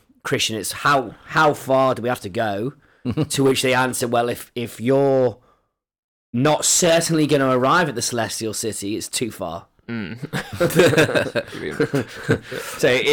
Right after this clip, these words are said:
Speaker 1: if you're not get-, definitely getting there, it's too far,
Speaker 2: Mm.
Speaker 1: which is quite simple, really, if you think about it.
Speaker 2: Mm.
Speaker 1: Uh, but then also, is the way safe or
Speaker 2: Mm.
Speaker 1: dangerous? And the,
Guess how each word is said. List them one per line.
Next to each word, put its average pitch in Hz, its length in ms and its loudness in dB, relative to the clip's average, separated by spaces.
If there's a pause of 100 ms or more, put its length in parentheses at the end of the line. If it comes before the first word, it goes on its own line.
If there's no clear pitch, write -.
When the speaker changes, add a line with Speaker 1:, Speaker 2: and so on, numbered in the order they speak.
(120)
Speaker 1:
if - 80 -4
you're 156 100 4
not 160 200 2
get-, 151 200 2
definitely 143 280 -2
getting 131 260 0
there, 110 160 -2
it's 110 160 -6
too 127 160 -4
far, 110 340 0 (140)
Speaker 2:
Mm. 95 180 -12
Speaker 1:
which - 180 -8
is 117 60 -10
quite - 220 -6
simple, 147 360 -2
really, 92 260 -4
if - 100 -12
you 101 120 -12
think 98 200 -12
about 95 280 -4
it. 123 140 -2
Speaker 2:
Mm. 98 60 -14 (440)
Speaker 1:
Uh, - 100 6
but 147 100 4
then 135 160 6
also, 120 640 2 (200)
is 131 180 2
the 131 80 2
way 120 160 2
safe 117 360 0
or 110 100 0
Speaker 2:
Mm. 92 40 -14
Speaker 1:
dangerous? 98 760 -2 (380)
And 101 200 -6
the, 104 240 -6